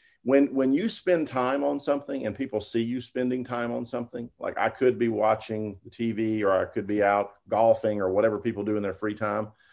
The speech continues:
but no, I'm gonna sit here for an hour or two and I'm gonna talk about how doctrine affects this crazy idea about Russian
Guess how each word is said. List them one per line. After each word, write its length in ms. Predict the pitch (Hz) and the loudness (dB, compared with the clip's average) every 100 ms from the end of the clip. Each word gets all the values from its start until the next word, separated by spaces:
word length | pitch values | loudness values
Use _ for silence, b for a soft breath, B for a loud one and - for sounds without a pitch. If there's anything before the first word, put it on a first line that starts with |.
| b - | b 0
but 80 | |
no, 100 | 123 | 2
I'm 180 | 120 160 | 4 4
gonna 140 | 180 147 | 2 0
sit 200 | 160 139 | 0 2
here 140 | 131 | 2
for 160 | 127 117 | 2 0
an 60 | |
hour 380 | 110 120 120 104 | 2 2 4 4
or 80 | 101 | 0
two 220 | - 101 | -2 -2
and 80 | 101 | 0
I'm 140 | 131 | -2
gonna 140 | 139 127 | -2 0
talk 200 | 117 107 | -2 2
about 180 | 104 | 0
how 160 | 104 95 | 2 -4
doctrine 500 | 87 101 113 - 104 | -2 0 -2 -4 -6
affects 360 | 90 110 92 - | -4 0 -2 -2
this 160 | 95 | -12
crazy 400 | - 104 101 95 | -4 -4 -2 -2
idea 300 | 92 90 92 | 0 0 0
about 240 | 90 82 92 | -2 -4 -4
Russian 300 | 95 - | -6 -8